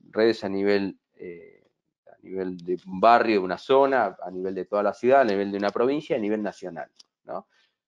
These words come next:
Dentro de la misma plataforma o sistema de Altai. Y bueno, nosotros por performance, facilidad en la instalación y configuración, los equipos se configuran tanto los equipos, eh, es decir, cualquier, si uno sabe configurar un equipo de Altai, puede configurar todos los equipos, pues son de muy sencilla,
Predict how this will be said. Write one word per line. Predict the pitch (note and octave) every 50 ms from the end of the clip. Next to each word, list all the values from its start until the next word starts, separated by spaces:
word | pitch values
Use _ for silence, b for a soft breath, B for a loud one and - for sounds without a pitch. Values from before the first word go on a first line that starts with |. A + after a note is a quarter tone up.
| _ _ _ _ -
Dentro | G#2 G#2 A#2 A#2 A#2 A#2 A2+ A2+
de | G2+
la | G2+ G2+
misma | G#2 G#2+ G#2+ G#2 G2
plataforma | - - G2 F#2+ - F#2+ F2+ - G#2+ G2+ G2+ G2+ G2+ G2 F#2+ F#2+ F#2+ F#2 -
o | F#2+
sistema | - - - _ - F#2 F2 F2
de | F2 F2
Altai. | F2 E2+ E2+ E2 E2 b b b b b b b
Y | - B2+
bueno, | C#3+ D3 B2 A2 - - - _ _ _ _ _ _ _ _
nosotros | - G#2+ G#2 A2 G#2 C#3 C#3+ D#3 D#3+ D#3+ - -
por | B2+ B2 A#2 A2
performance, | - B2 A#2+ - - F3+ F3+ F3 D#3 C#3+ C3+ C3+ C#3 C#3 C3+ - _
facilidad | - G#2+ G#2+ G#2+ - A#2 G#2+ A2+ A#2+ C3 D3 D#3
en | D3+ C3+ A#2+
la | A2+
instalación | G#2+ G#2+ - - G#2+ G#2+ G#2+ G#2+ - C#3+ C#3+
y | B2
configuración, | B2 A2 A2 A#2 A#2 A2+ A#2 A#2 - - F3 E3
los | C#3+ A2 -
equipos | G#2 - G#2+ G#2+ A#2 A2
se | - G#2+
configuran | - G2+ G2 F#2 - G#2+ G#2+ A2+ A2+ A2 G#2+
tanto | G#2+ A#2 A#2 A#2 A#2+ A2+
los | G#2 F#2+ -
equipos, | G2 - G#2 G2+ - G#2+ G#2 G2+ - _ _ _ _ _ _ _ _ _ _ _ _ _
eh, | - - - - - - _ _ -
es | C3
decir, | A2+ A2 A#2+ G2+ F2+
cualquier, | - A#2 A2 A2 - - D#3 D#3 C#3 B2
si | - C#3+
uno | C#3+ C#3+
sabe | C#3+ - D3+ C#3+
configurar | C3+ B2+ A#2 B2 A2+ A2+ A#2+ B2+
un | B2+
equipo | A#2 - B2+ B2 B2
de | B2 A#2
Altai, | A2 G#2 - B2+ C3+ C3+ C3 -
puede | A#2+ A#2
configurar | A2+ A2 A2 A#2 G#2+ A2+ A2 A2 -
todos | - F3 D#3 B2+ G#2
los | F#2+ F2+ -
equipos, | F#2 F2 - F#2+ - G#2+ G#2 _
pues | - F2 -
son | - F#2+ G2 F#2
de | F#2+ F2 - _
muy | _ G2+ F#2+ F#2+ F#2
sencilla, | F2+ - F2 F2 - - G2 - - - F2 E2